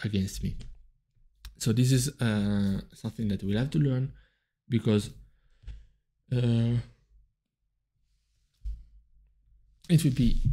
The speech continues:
analyze, analyzed in the risk to reward. Because if it is really that, like,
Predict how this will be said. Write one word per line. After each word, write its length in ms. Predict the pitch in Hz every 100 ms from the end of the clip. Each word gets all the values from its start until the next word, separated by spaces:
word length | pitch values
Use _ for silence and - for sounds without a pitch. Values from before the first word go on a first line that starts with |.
| -
analyze, 380 | 113 110 110 107
analyzed 800 | 104 - 107 104 98 98 98 - _ _ _
in 240 | 110 104 98
the 180 | 95 92
risk 260 | 95 - -
to 80 |
reward. 340 | 90 92 - - _
Because 240 | 110 110 101
if 140 | 101
it 100 | -
is 220 | 107 104 -
really 360 | 113 107 98 - -
that, 200 | - 101
like, 240 | 95